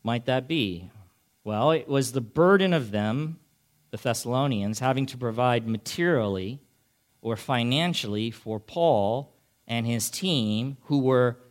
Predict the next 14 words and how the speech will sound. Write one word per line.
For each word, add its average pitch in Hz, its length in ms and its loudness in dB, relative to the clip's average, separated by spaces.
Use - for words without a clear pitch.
temporarily 135 920 2
staying 123 720 0
in 117 140 -4
Thessalonica. 113 880 -4
Okay, 92 160 -12
so - 160 -8
Paul 180 320 4
and 175 100 4
his 131 120 -2
co-workers 127 720 2
did 117 160 -8
not 117 100 -2
have 113 200 -2
residence 127 800 -2